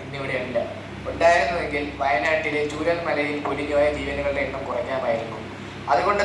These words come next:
തന്നെ എൻ്റെ ആശയം എന്നത് പ്രകൃതി ദുരന്തങ്ങളോ മറ്റെന്തെങ്കിലും ഉണ്ടായാൽ അതിനെ പുറലോകത്തെത്തിക്കാനുള്ള മുന്നറിയിപ്പ് ആപ്പിനെ പറ്റിയാണ്. ഇതിനായി ഒരു വാർഡിലെയോ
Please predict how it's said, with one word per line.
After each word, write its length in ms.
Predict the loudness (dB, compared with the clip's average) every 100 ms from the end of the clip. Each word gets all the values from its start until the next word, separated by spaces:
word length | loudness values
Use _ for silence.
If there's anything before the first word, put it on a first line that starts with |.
| 2
തന്നെ 240 | 4 2 0 -2
എൻ്റെ 160 | 0 4 6
ആശയം 320 | 6 2 2 2
എന്നത് 340 | 2 0 0 -2 -4 -8 -12 -12 -4
പ്രകൃതി 340 | 0 2 2 4
ദുരന്തങ്ങളോ 460 | 4 4 4 4 4
മറ്റെന്തെങ്കിലും 540 | 4 2 0 0 -2 -4
ഉണ്ടായാൽ 320 | 0 4 4 4
അതിനെ 180 | 0 -2 0
പുറലോകത്തെത്തിക്കാനുള്ള 1200 | 2 6 8 6 2 -2 -2 -2 -2 -4 -4 4 4 4 0 -8 -12 -10 -8 -6 -8 -12 -10
മുന്നറിയിപ്പ് 440 | 0 4 4 2 2 2
ആപ്പിനെ 260 | 2 2 0
പറ്റിയാണ്. 460 | 0 -2 -2 -2 -2 -4 -8
ഇതിനായി 420 | -4 0 4 4 2 -2 -8 -6 -2
ഒരു 120 | 2 6
വാർഡിലെയോ 680 | 6 6 6 2 2 4 6